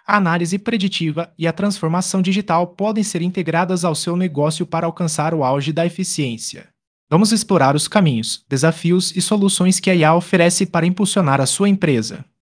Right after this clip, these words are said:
Destaques principais são: use I A para automatizar tarefas repetitivas.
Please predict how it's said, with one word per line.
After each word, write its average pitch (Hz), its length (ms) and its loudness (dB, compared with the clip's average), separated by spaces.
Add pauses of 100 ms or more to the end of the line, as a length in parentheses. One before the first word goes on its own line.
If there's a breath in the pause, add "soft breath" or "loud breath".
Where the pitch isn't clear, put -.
(140)
Destaques 156 420 -2
principais 147 500 -2
são: 113 340 -6 (340)
use 170 200 0
I 196 80 2
A 170 100 2
para 170 180 0
automatizar 170 680 0
tarefas 165 400 -2
repetitivas. 135 880 -6